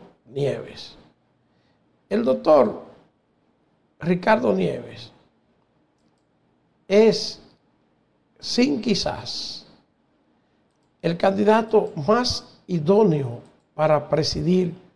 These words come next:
la Junta Central Electoral. Y cuando digo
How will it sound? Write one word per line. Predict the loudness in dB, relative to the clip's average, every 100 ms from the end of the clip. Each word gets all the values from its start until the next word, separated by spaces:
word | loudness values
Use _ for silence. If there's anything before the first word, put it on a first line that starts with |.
| _ _ _ _ _ _ _
la | -6 -4
Junta | -2 -4 -2 -2
Central | -2 -4 -4 -2 0 0 -4 -10 -12
Electoral. | -8 -4 -4 -4 -6 -8 -10 -16 -20 _ _ _ _ -20 -20 -20 _
Y | -4
cuando | 2 4 6
digo | 6 6 8 6 6 2 -12